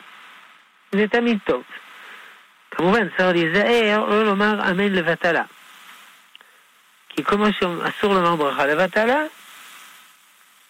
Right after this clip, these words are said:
אה, אסור לומר אמן לבטלה. אבל אישה עושה, עוד אישה. מה שנשים, אה,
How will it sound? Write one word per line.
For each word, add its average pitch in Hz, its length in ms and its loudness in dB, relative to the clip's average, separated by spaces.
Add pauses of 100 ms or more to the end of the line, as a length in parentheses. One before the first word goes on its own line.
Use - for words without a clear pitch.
(1000)
אה, 151 260 0
אסור 185 260 0
לומר 175 380 0
אמן 165 240 2
לבטלה. 127 460 -6 (1080)
אבל 240 440 2 (560)
אישה 147 440 0
עושה, 220 480 -2
עוד 156 80 -2
אישה. 180 400 -2 (580)
מה 180 80 0 (140)
שנשים, 165 840 0 (1120)
אה, 139 600 0